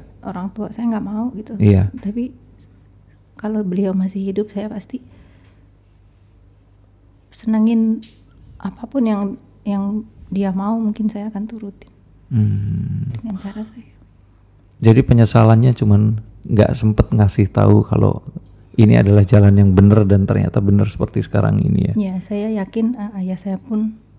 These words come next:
Speaker 1: bangga ngelihat saya karena katanya ya,
Speaker 2: Hmm.
Speaker 1: saya itu paling mirip sifatnya dengan beliau.
Speaker 2: Hmm, walaupun beda gender ya?
Speaker 1: Walaupun beda gender.
Speaker 2: Kakak ini kan cowok tuh,
Speaker 1: Mhm.
Speaker 2: seperti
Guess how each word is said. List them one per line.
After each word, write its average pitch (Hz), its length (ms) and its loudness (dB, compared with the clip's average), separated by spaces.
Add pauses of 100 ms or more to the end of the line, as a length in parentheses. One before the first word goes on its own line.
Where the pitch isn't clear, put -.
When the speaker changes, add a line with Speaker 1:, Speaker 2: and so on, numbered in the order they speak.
(220)
Speaker 1:
bangga 185 380 -6
ngelihat 185 320 -8
saya 202 320 -8
karena 208 420 -8 (480)
katanya 202 680 -6
ya, 190 140 -12 (140)
Speaker 2:
Hmm. 110 240 0 (240)
Speaker 1:
saya 190 340 -4
itu 220 180 -8
paling 214 280 -4
mirip 220 460 -2
sifatnya 208 480 -8
dengan 190 260 -6 (160)
beliau. 202 320 -12 (160)
Speaker 2:
Hmm, 117 500 4
walaupun 104 640 8
beda 101 300 8
gender 101 500 8
ya? 92 180 8
Speaker 1:
Walaupun 202 420 -4
beda 190 260 -8
gender. 190 420 -12
Speaker 2:
Kakak - 400 2
ini 120 160 2
kan 120 320 2
cowok 98 540 6
tuh, - 200 -2
Speaker 1:
Mhm. 202 320 -10
Speaker 2:
seperti 107 320 0